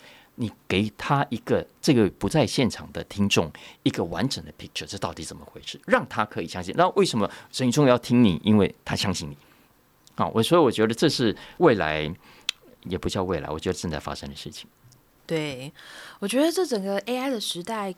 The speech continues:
Speaker 2: 各行各业都在改变。那我觉得说在，呃，未来如果A I来临的时候，嗯，不只是记者，可能很多产业都会发生一些新的变化。
Speaker 1: 嗯。
Speaker 2: 那我只能说，嗯，以记者立场来看呢，呃，我们会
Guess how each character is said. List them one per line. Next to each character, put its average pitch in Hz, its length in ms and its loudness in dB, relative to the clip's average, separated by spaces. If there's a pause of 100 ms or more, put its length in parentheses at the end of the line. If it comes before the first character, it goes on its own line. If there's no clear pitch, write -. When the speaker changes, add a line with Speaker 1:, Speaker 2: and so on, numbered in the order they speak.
Speaker 2:
各 254 180 -2
行 160 220 -10
各 196 180 -8
业 180 140 -4
都 160 160 -8
在 160 100 -6
改 101 260 -12 (120)
变。 127 180 -10 (760)
那 254 160 -2
我 196 80 -6
觉 208 200 -4
得 240 120 2
说 254 360 0
在， 240 360 2 (340)
呃， 170 320 2
未 247 180 6
来 180 160 4
如 175 120 4
果 185 200 6
A 190 180 0
I 196 180 2
来 156 200 -2
临 156 120 -4
的 160 80 -2
时 156 200 -2
候， 156 420 -2 (280)
嗯， 160 280 -2
不 - 160 2
只 - 160 -4
是 180 140 -2
记 190 240 -4
者， - 240 -6
可 - 120 -2
能 180 80 2
很 185 120 0
多 202 120 0
产 127 300 -6
业 156 100 -2
都 151 120 -4
会 165 100 -4
发 147 180 -6
生 147 140 -6
一 147 40 -6
些 143 180 -6
新 143 180 -8
的 135 100 -8
变 123 300 -8
化。 101 280 -10
Speaker 1:
嗯。 98 220 4 (140)
Speaker 2:
那 190 100 2
我 180 80 2
只 170 140 -6
能 165 100 -2
说， 180 380 4
嗯， 165 160 -4
以 165 80 -4
记 277 180 0
者 226 80 6 (320)
立 269 140 4
场 151 220 -4
来 156 160 -4
看 262 280 2
呢， 196 280 6 (320)
呃， 226 200 6
我 208 80 6
们 220 140 8
会 262 220 6